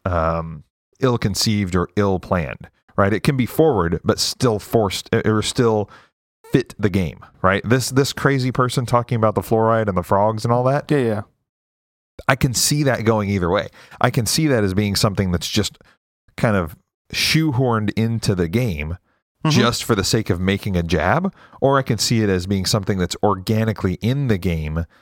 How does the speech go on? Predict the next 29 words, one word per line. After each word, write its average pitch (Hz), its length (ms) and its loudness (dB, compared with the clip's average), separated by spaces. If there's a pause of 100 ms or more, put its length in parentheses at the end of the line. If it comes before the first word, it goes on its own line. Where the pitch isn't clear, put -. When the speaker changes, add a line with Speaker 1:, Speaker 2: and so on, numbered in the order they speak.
(240)
Speaker 1:
that 98 200 -2
also 98 340 2
happens 85 440 -2
to 87 80 -4
make 80 180 -2
the 78 80 -10
jab 73 240 -2
that 73 120 -8
they're 76 100 -4
wanting 69 200 -10
to - 60 -18
make. - 240 -16 (100)
Does 110 100 0
that 113 60 2
make 107 140 -2
sense? 110 220 0
Speaker 2:
Yeah, 302 80 2
yeah, 277 60 0
yeah, 226 80 0 (100)
that 101 80 0
Speaker 1:
That's 151 140 2
Speaker 2:
makes 156 120 0
Speaker 1:
the 120 80 4
Speaker 2:
sense. - 100 4
Speaker 1:
difference 147 200 -2
between 107 500 0 (420)
blatant 113 640 -2
crappy 101 720 0 (520)
jokes - 600 -2